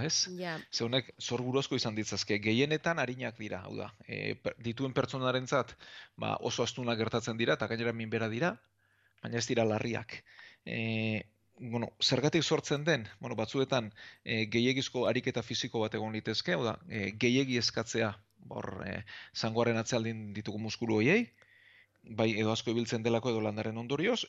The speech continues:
Speaker 1: edo zenbait kasutan oinetako desegokiak edo ibilera desegoki bat daukagulako. Hori da aztertu beharko litzatekeen adar bat. Beste alde batetik deshidratazioaren ondorio izan liteke, hau da, ur asko galtzean, ba, kalanpreak, karranpak sortzen zaizkigu,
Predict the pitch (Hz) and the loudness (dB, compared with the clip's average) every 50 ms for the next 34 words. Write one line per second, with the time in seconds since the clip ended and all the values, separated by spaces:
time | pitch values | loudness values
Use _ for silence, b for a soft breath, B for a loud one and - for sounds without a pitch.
0 | - - 123 127 151 151 - - - - 139 131 131 123 - 127 - 139 127 - | -2 0 2 2 2 0 0 -2 -2 -2 0 0 -2 -2 -2 -2 -2 -2 0 0
1 | 147 165 160 - B B B B B - 123 123 127 - 135 120 143 135 127 117 | 0 0 0 -4 B B B B B -4 0 0 2 2 2 2 2 2 2 2
2 | - 135 123 131 120 139 156 160 - 135 113 110 107 120 120 120 120 113 123 135 | 0 0 0 -2 0 2 2 2 2 2 0 0 0 0 2 2 2 4 4 2
3 | 131 82 - 104 - - 107 113 110 - 131 120 143 127 113 104 92 - 120 113 | 2 0 0 -4 -4 -4 -4 -6 -6 -4 -2 0 2 2 2 0 0 -2 -2 -2
4 | 107 104 98 95 95 113 104 113 113 113 107 120 135 - - - - - 123 - | -2 0 -2 -2 0 0 0 0 0 2 2 4 4 4 2 0 -2 -2 -4 -4
5 | - 123 113 113 117 - 113 110 - 120 - 120 110 - 117 - 110 101 101 110 | -4 -6 -6 -6 -4 -4 -6 -6 -4 -6 -6 -4 -2 -2 -2 0 0 0 0 0
6 | 110 107 98 104 101 - - - - _ _ B B B B B B B B B | -2 -2 -2 -4 -4 -4 -8 -18 -18 _ _ B B B B B B B B B
7 | B B B - 131 - - 139 139 139 143 143 139 147 143 - 143 131 120 120 | B B B -4 -2 0 2 2 4 4 4 2 2 0 0 -2 0 0 0 0
8 | 117 - 139 135 131 135 - 131 120 - 135 123 123 120 117 120 120 120 123 120 | 0 2 2 2 2 2 0 0 0 2 2 2 2 0 -2 -6 -4 -4 -4 -2
9 | 117 113 - 117 110 113 110 - 107 - 156 175 208 214 - b b b b b | -2 -2 -2 -2 -2 -2 0 -2 0 2 4 4 4 2 -2 b b b b b
10 | b b b - 107 - 135 127 123 123 - - - 113 120 117 113 - 135 117 | b b b -4 -2 0 2 2 2 2 2 0 0 2 2 2 2 2 0 0
11 | 113 110 95 90 - - 104 110 110 104 - 113 107 - - 107 110 110 113 110 | 0 -2 -4 -8 -4 -2 -2 -2 0 0 0 0 0 0 0 0 0 0 -2 -2
12 | 104 - - 107 - 113 107 - 110 107 - 143 143 170 208 | -4 -4 -6 -8 -8 -8 -6 -4 -4 -4 -2 -2 0 2 0